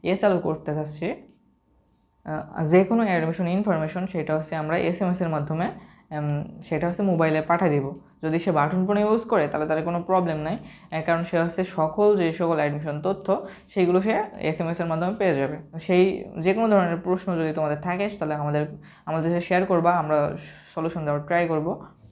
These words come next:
আর এই সম্পর্কে বিস্তারিত কমেন্ট বক্সে তোমাদের লিখে দেওয়া হবে, আহ, তোমরা সেটা পড়তে পারো, সেটা তোমরা পড়ে নিও। আর অ্যাডমিশন সম্পর্কে তোমার যদি কোনো সমস্যা থাকে তাহলে সেটা তোমরা কমেন্ট করো,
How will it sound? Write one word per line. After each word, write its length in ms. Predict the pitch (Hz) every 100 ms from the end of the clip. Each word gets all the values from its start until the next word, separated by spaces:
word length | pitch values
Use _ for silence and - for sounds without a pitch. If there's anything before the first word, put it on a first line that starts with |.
| _ _ _ _ -
আর 240 | 156 156
এই 240 | 143 175 208
সম্পর্কে 460 | 233 214 214 220
বিস্তারিত 480 | 190 190 196 160 160
কমেন্ট 400 | 156 156 170 180
বক্সে 220 | 190 190
তোমাদের 320 | 185 170 170
লিখে 300 | 151 147 151
দেওয়া 180 | 156 160
হবে, 300 | 185 190 170
আহ, 500 | - - - - 156
তোমরা 140 | 175 175
সেটা 220 | 175 175
পড়তে 200 | 180 196
পারো, 300 | 170 165 - - _ -
সেটা 220 | 175 180 175
তোমরা 160 | 170
পড়ে 180 | 175 190
নিও। 200 | 185 208
আর 380 | - 151 143 139
অ্যাডমিশন 420 | - 170 208 233
সম্পর্কে 340 | 233 220 220
তোমার 220 | 226 196 180
যদি 140 | 170
কোনো 140 | 175
সমস্যা 360 | 175 180 196 180
থাকে 300 | - 165 185
তাহলে 180 | 185 180
সেটা 220 | 156 151
তোমরা 200 | 151 151
কমেন্ট 300 | 151 175 190
করো, 220 | 165 165